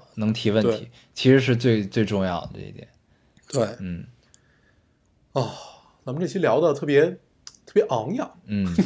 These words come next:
Speaker 2: <laughs> 咱们也提了很多问题。
Speaker 1: 对。
Speaker 2: 但是也没有办法去解决。
Speaker 1: 我们，我们也聊了很多自己解决不了的事情。
Speaker 2: <laughs> 对。
Speaker 1: 但是我们提出了这个问题。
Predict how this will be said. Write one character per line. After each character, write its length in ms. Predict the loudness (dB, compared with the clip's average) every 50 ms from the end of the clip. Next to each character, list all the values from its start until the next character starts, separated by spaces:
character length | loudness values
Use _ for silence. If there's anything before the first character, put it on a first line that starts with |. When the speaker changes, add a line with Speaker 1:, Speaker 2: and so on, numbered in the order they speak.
| 4 4 2 2 2 0 -4 -4 -4
Speaker 2:
<laughs> 720 | -8 _ _ _ _ _ _ _ _ _ _ _ -16 -4 0
咱 80 | 4
们 100 | 6 6
也 60 | 6
提 180 | 4 4 2 2
了 80 | 2 2
很 120 | 2 -2
多 120 | -2 -2
问 200 | -2 -2 -2 -2
题。 220 | -4 -12 -20 -20 -20 _ _
Speaker 1:
对。 280 | -12 -10 -10 -10 -12 -14 -20 _ _ _ _ _ _ _
Speaker 2:
但 140 | -4 -4 -4
是 240 | -2 -2 -2 -2 0
也 80 | 0
没 80 | 2 2
有 60 | 4
办 160 | 4 4 4
法 60 | 2 0
去 140 | -6 -10
解 20 | -4
决。 60 | 0
Speaker 1:
我 40 | 2
们， 20 |
我 60 | 2
们 140 | 6 8 10
也 120 | 12 12 12
聊 220 | 12 12 12 12
了 100 | 12 12
很 140 | 12 8 10
多 240 | 12 12 12 12 12
自 120 | 12 8
己 180 | 8 8 8 8
解 160 | 6 4 4
决 120 | 4 4 6
不 100 | 8 8
了 180 | 8 6 4
的 60 | 0
事 220 | -6 -4 -4 -4 -4
情。 140 | -6 -10 -16 _ _ _ _
Speaker 2:
<laughs> 240 | _ -20 -20 -20 -8 -2
对。 100 | 4 8
Speaker 1:
但 100 | 8 10
是 60 | 10
我 60 | 8
们 120 | 6 4 2
提 200 | 4 6 6 10
出 80 | 10
了 100 | 10 12
这 120 | 12 12 10
个 80 | 12
问 160 | 10 10 8 6
题。 220 | 2 -6 -10 -12